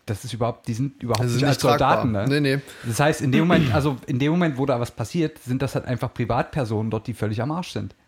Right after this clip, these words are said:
Speaker 2: Ja.
Speaker 1: Äh, in dem Moment, wo die da in irgendeine Kampfhandlung oder so verwickelt werden und, und eben, weil die ja keine Uniform tragen, das ist ein ziemlich behütetes Ding, wenn sozusagen ein Soldat im Ausland in der Uniform des eigenen Landes,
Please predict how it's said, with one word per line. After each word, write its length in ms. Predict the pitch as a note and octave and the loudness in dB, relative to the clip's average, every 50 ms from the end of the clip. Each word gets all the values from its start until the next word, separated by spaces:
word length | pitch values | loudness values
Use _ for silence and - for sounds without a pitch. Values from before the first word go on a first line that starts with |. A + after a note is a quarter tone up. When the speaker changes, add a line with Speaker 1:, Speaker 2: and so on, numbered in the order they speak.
| _ _ - | _ _ -6
Speaker 2:
Ja. 220 | B2 A#2 G#2+ - - _ _ _ - | -4 -4 -4 -6 -8 _ _ _ -2
Speaker 1:
Äh, 160 | B2+ A#2+ A#2+ | 0 0 0
in 80 | A#2+ B2 | 2 2
dem 60 | C3+ | 2
Moment, 240 | C3+ D3+ D#3 C#3+ C3+ | 4 4 2 2 2
wo 60 | C#3+ | 0
die 100 | D3 C#3 | 2 2
da 100 | C3+ C3 | 2 2
in 60 | B2+ | 2
irgendeine 260 | B2+ C3 E3+ E3+ E3 C#3+ | 2 0 0 0 -2 -2
Kampfhandlung 580 | - C3+ D3+ D#3+ - D#3+ D3+ D3+ C#3 D3+ D3 C3 | -2 -2 -2 0 0 0 0 0 -2 -2 -2 -2
oder 120 | B2 B2+ | -2 -2
so 140 | B2+ C3 B2+ | -2 -4 -4
verwickelt 420 | A#2+ C3 A2 C3+ E3 G#3 D#3 A#2 | -4 -4 -4 -4 -2 -2 -4 -2
werden 240 | - G#2 A2 B2+ C#3 | -2 -2 -2 -2 -2
und, 220 | - B2 A#2 - | -4 -4 -4 -4
und 180 | - C3+ - - - | -6 -6 -6 -6 -6
eben, 260 | - C#3 A#2+ B2+ A#2+ | -4 -4 -2 -2 0
weil 140 | B2 A#2+ A#2+ | 0 0 0
die 100 | C3 C#3 | 0 0
ja 140 | B2+ A2+ A2 | 0 0 -2
keine 300 | - - C#3 C3 B2+ C3 | -2 -2 -2 0 0 0
Uniform 440 | - E3+ D#3+ C#3+ A#2 - A#2 A2 G2 | 0 0 -2 -2 -2 -2 -4 -4 -4
tragen, 300 | - G#2 G#2+ A#2 C#3 D3 | -2 -2 -2 0 0 -2
das 120 | A#2+ G#2 | -4 -6
ist 120 | B2 A#2 - | -6 -8 -8
ein 100 | A#2 - | -8 -4
ziemlich 340 | - C3 C3 B2 A#2 - - - - - - - _ _ | -2 -2 -2 -2 -4 -8 -14 -20 -20 -20 -20 -20 _ _
behütetes 540 | - A#2 A#2 D3 E3 E3+ D3+ A#2+ A#2+ - - | -2 0 0 0 0 -2 -2 -2 -4 -2 -2
Ding, 220 | D3 D3 F3 E3+ | -2 0 0 0
wenn 120 | C#3+ C3+ B2 | 0 -2 -2
sozusagen 580 | A#2+ A#2 - - C3+ C3 B2 B2 B2 C3 A#2 | -6 -8 -6 -2 0 2 2 2 0 0 -2
ein 220 | - A#2+ A#2 A2+ G#2+ | -2 -4 -4 -2 -2
Soldat 400 | - A#2+ A2+ A2 A#2 B2+ C3+ - | -2 -2 -2 0 0 -2 -2 -2
im 140 | A#2 G2+ | -6 -4
Ausland 500 | - B2 C#3+ C3+ - D3 C3+ C#3 - - - - | -2 -2 -2 0 0 -2 -2 -2 -4 -10 -10 -6
in 140 | B2 B2 | -2 0
der 120 | A#2+ A#2+ - | 0 0 0
Uniform 460 | C3+ C#3 C3+ - - A#2+ B2 B2+ A#2+ | 0 0 0 0 0 -2 -2 -2 -4
des 120 | A2 G2 | -6 -6
eigenen 300 | - A#2+ B2 C3 C3 A2+ | -4 -2 -2 0 0 0
Landes, 560 | G#2 A2 A#2 C3 D#3 G3 F#3 - - - - | 0 0 2 2 0 -2 -2 -4 -10 -14 -16